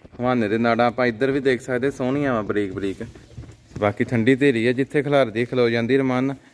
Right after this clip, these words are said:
ਠੀਕ ਹੈ ਵੀਰ ਜੀ, ਲੈ ਜਾ ਬੰਦ ਆ ਜੀ। ਹਵਾਨਾ ਤੁਹਾਨੂੰ ਦਿਖਾ ਦਈਏ ਇੱਕ ਵਾਰੀ।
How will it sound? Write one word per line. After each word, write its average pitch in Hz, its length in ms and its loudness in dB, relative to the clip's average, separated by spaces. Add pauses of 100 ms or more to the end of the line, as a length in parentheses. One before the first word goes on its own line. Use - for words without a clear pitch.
(120)
ਠੀਕ 160 200 0
ਹੈ 190 100 6
ਵੀਰ 160 120 0
ਜੀ, 135 100 -2
ਲੈ 131 180 4
ਜਾ 101 100 -2
ਬੰਦ 95 280 -8
ਆ 101 60 -6
ਜੀ। 101 120 -14 (1160)
ਹਵਾਨਾ 110 300 -2
ਤੁਹਾਨੂੰ 113 220 -4
ਦਿਖਾ 113 240 -2
ਦਈਏ 107 180 -4
ਇੱਕ 117 140 -8
ਵਾਰੀ। 113 120 -8